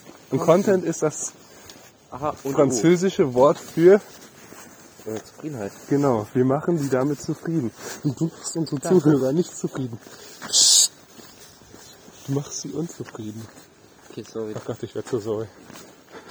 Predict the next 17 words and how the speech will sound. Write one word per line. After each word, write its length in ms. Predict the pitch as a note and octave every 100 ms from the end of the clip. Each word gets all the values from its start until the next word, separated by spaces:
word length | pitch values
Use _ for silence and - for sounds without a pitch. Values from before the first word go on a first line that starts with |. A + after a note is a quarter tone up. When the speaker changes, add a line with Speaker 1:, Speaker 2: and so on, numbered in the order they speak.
| - - - - - -
Speaker 2:
Ja, 100 | -
also 140 | A#2+ A#2
Speaker 1:
Grüße, 200 | D#3 B2
Speaker 2:
Leute, 160 | C#3+
Speaker 1:
ich 60 | C#3+
würd 120 | C3
Speaker 2:
wenn 80 | C3
Speaker 1:
sagen, 160 | D#3+ B2+
Speaker 2:
ihr 60 |
Speaker 1:
gehen 80 | C3
raus 380 | A#2+ C3 D3 - -
an 220 | C3+ C3+ - -
Zoe. 340 | C#3+ B2+ C3 C3 - - -
Hallo. 220 | D#3+ B2+ - - - - - - - - - - G#2
Speaker 2:
Leute, 340 | A2 B2+ C#3+
wenn 140 | A#2+ B2
ihr, 360 | B2+ A#2+ B2